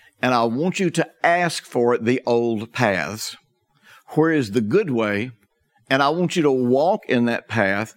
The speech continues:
and in that path, you're gonna find rest to your soul."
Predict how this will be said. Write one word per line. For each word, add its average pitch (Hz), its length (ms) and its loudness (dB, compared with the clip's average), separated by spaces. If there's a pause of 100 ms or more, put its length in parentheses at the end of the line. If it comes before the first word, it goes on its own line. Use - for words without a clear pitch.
(300)
and 117 140 2
in 107 200 2
that 143 260 -2
path, 110 480 0 (320)
you're 120 160 0
gonna 127 240 0
find 113 600 -2
rest 110 640 -2
to - 120 -4
your 90 200 -2
soul." 90 400 -8